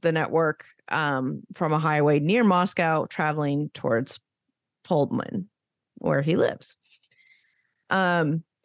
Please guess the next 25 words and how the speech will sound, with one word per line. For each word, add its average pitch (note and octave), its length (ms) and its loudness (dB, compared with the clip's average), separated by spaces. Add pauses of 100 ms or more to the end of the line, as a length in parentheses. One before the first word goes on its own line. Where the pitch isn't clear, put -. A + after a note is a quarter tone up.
(760)
he G#3+ 380 2
had, F#3+ 480 2
he G3 140 2
was G#3+ 180 2
working, G3 380 2
what F3+ 140 4
do - 20 -6
we F3+ 140 0
know E3+ 160 2
about D3 220 0
him? D3+ 280 -4
He D#3 220 0
was D3+ 180 0
working, E3+ 680 2
and, D3+ 440 0
I D#3 180 0
mean, D3+ 180 0
he, D#3+ 120 0 (200)
he E3 180 -4
was C#3+ 320 -2
going G3+ 280 4
to F#3+ 60 4
school G3+ 600 0
<laughs> - 60 -20
in - 60 -14